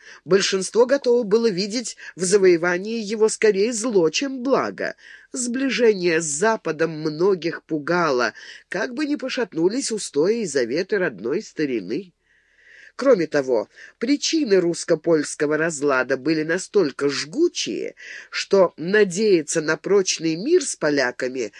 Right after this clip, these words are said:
прежде чем им не будет нанесен решительный удар, было трудно.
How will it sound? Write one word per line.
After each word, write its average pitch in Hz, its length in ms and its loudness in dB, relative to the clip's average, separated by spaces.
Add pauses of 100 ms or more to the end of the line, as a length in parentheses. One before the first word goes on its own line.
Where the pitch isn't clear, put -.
(180)
прежде 180 320 0
чем 196 340 0
им 202 200 -4
не 185 140 -4
будет 185 320 -2
нанесен 180 480 -2
решительный 202 680 -4
удар, 170 340 -2 (260)
было 277 280 4
трудно. - 500 -10